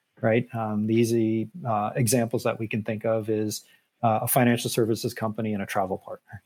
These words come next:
right? There's obviously overlap in terms of the benefits that that can bring, but a lot of times those scenarios don't get, get thought of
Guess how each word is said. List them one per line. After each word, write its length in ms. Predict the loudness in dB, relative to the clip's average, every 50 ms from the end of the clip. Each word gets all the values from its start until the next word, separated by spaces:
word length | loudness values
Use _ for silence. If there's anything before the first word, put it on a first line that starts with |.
| -4
right? 180 | -2 -2 0 0
There's 220 | 0 0 2 2
obviously 540 | 4 4 4 4 4 2 2 0 0 0 0
overlap 560 | 0 0 0 0 0 2 2 2 2 0 0
in 80 | -4 -4
terms 280 | -4 -4 -4 -4 -2 -4
of 60 | -4
the 80 | -2
benefits 600 | 0 0 2 2 2 2 0 -2 -2 -4 -6 -10 -12 -16 -20 -20 -20 -14 _ 0
that 180 | 0 2 2 2
that 140 | 0 0
can 160 | 0 -2 -2 2
bring, 460 | 2 4 4 4 4 2 0 -2 -6 -18 _ _ _ _ 0
but 80 | 2
a 20 | 4
lot 200 | 6 6 4 4
of 60 | 0
times 520 | -2 -4 -4 -2 -2 -2 -2 -4 -4 -2 4
those 240 | 6 6 6 6 4
scenarios 420 | 4 2 4 4 2 2 0 0
don't 200 | -2 -4 -4 -2
get, 200 | -2 -4 -4 -4 _ _ -4
get 160 | -4 -2 0
thought 240 | 4 6 6 6 6
of 180 | 2 0 -2